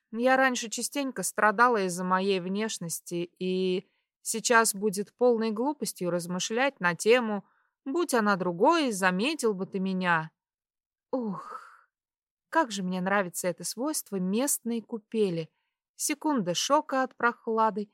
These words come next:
и сразу после идеальная температура. Просто рада, что заметил. Рада, что все так, как есть именно сейчас. Может, эти дурацкие откровения и нафиг моему любовнику не сдались,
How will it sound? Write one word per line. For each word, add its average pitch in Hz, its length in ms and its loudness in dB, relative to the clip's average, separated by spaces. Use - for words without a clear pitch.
и 196 80 -6
сразу 262 460 4
после 220 640 -2
идеальная 190 680 0
температура. 160 840 -8
Просто 302 460 2
рада, 262 320 4
что 220 200 -4
заметил. 196 680 -4
Рада, 269 360 6
что 185 540 0
все 208 300 0
так, 226 460 2
как 180 220 0
есть 214 480 -2
именно 190 340 -4
сейчас. - 680 -8
Может, 370 400 -4
эти 254 220 2
дурацкие 190 640 2
откровения 180 960 -2
и - 20 -4
нафиг 202 500 0
моему 269 360 -2
любовнику 233 560 -2
не 220 120 -2
сдались, 202 640 -4